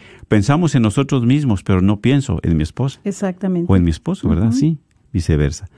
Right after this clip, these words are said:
Speaker 1: Por eso estamos perdiendo el interés. Y ese compromiso se va dejando a un lado.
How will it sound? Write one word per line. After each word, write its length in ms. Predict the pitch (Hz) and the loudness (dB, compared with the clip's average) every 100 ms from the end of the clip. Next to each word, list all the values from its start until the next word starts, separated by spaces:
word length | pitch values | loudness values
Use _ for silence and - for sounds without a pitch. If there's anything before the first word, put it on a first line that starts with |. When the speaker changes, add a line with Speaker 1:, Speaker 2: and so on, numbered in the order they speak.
| - - | -20 -8
Speaker 1:
Por 140 | - 107 | 2 2
eso 120 | 117 | 2
estamos 340 | 123 123 131 | 0 0 0
perdiendo 480 | - 98 85 101 104 | 0 0 2 2 2
el 80 | 98 | 2
interés. 540 | 82 78 76 73 - - _ _ _ _ | 0 0 0 -2 -4 -18 _ _ _ _
Y 80 | - | 0
ese 180 | 113 139 | 2 2
compromiso 680 | - 98 101 95 117 123 139 | 0 0 2 2 2 0 -2
se 180 | 131 95 | -2 0
va 240 | 90 113 | 2 0
dejando 440 | - 87 - 92 92 | 0 -2 0 0 2
a 20 | |
un 140 | 87 78 | 2 2
lado. 280 | 69 65 | 0 -4